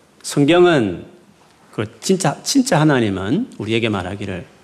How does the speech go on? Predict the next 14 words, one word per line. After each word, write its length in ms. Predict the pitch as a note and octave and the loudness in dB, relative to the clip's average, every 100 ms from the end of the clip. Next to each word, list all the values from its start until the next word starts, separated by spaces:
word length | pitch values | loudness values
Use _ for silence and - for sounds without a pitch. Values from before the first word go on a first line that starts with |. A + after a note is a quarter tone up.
| - - - | -20 -20 -2
그거는 540 | C3 D#3 D3 B2+ - | 2 4 4 2 0
impossible, 640 | C#3 C#3+ G3+ - G#2 G2 E2+ - _ _ _ - _ _ - - _ _ - | 0 2 -2 -4 -4 -10 -14 -20 _ _ _ -20 _ _ -20 -20 _ _ -2
그거는 500 | D#3+ G3 F#3+ C3 - | 2 6 6 2 -2
불가능하다. 840 | G3+ A3+ A#3 G#3+ C#3+ F2 F2 D#2+ - _ - - - _ _ _ _ _ _ _ _ _ _ _ _ - | 0 2 4 2 0 -2 -8 -12 -20 _ -20 -20 -20 _ _ _ _ _ _ _ _ _ _ _ _ -2
네 220 | C3+ F3 | 4 4
상태가 380 | G3+ E3+ E3 F#3 | 4 2 4 4
얼마나 320 | B2+ C3 E3 | 4 6 4
심각한지 460 | E3+ D#3+ D3+ D#3 C#3+ | 2 2 2 2 2
몰라서 420 | A2+ G#2+ A#2+ - | 0 0 -2 -2
그렇지 640 | A#2 G#2 - - G#2+ F#3 - - _ _ | -6 -6 -6 -4 -4 -6 -10 -20 _ _
그것은 560 | - A#2+ C#3 C3+ A#2 G2 - - _ _ - | -6 -4 -2 -2 -2 -4 -10 -20 _ _ -2
불가능하다, 880 | F3+ G3 G3 E3+ B2+ A2 A#2 B2+ - | 2 4 4 2 0 0 0 -2 -8
이렇게 280 | A2+ G#2+ A2 | -10 -8 -6
이야기합니다. 680 | G2 F2+ F#2+ G#2+ E2+ D#2+ | -6 -8 -8 -10 -10 -14